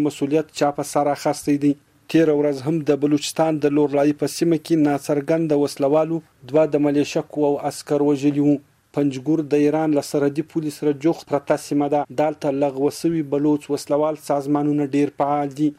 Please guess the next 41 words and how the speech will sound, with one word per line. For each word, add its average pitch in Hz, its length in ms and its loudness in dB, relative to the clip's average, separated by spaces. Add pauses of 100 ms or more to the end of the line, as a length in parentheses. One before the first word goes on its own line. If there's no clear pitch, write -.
(160)
له 139 80 2 (120)
ډېرو 156 260 2
وختو 160 400 0
څخه 151 320 -6
دلته 151 400 -2
د 143 140 0
ناامنۍ 143 360 0 (100)
پیښې 165 280 -6 (120)
ډېرې 147 280 0
رامنځته 143 480 -2
کېږي. 143 280 0 (320)
دوی 151 200 2
پر 143 180 -2
امنیت 143 320 -2
خوندي 147 320 -4
ساتونکو 147 560 -2
ادارو 143 400 0 (160)
د 135 160 -4
پنجاب 147 520 0
ایالت 143 380 0
وګړي 160 400 -2 (180)
او 143 60 2 (120)
دغه 143 240 0
ډول 156 260 0 (120)
حکومتي 143 560 -2
ودانۍ 147 420 0 (120)
هدف 143 400 -2
کوي 147 180 4 (140)
چې - 80 -4 (100)
بیا 156 200 2
یې 151 180 0
مسؤلیت 143 520 -4
هم 147 200 -2
په 139 160 -6
سر 143 320 -2
اخلي. 147 320 0 (420)
د 147 160 6
بلوچستان 147 580 -2 (140)
اعلی 147 260 2
وزیر 160 300 -2 (140)
جام 143 180 0